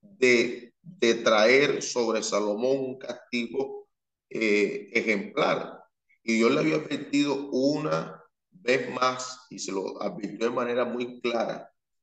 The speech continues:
que su infidelidad le traería,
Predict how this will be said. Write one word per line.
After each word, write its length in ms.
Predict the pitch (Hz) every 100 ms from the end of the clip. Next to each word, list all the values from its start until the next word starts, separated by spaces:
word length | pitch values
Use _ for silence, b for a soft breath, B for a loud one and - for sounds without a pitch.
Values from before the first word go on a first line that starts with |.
| _ _ _
que 160 | - 120
su 460 | - 127 120 123 131
infidelidad 1080 | 135 131 120 - 123 117 120 113 110 -
le 120 | - -
traería, 880 | - 104 107 120 127 127 123 -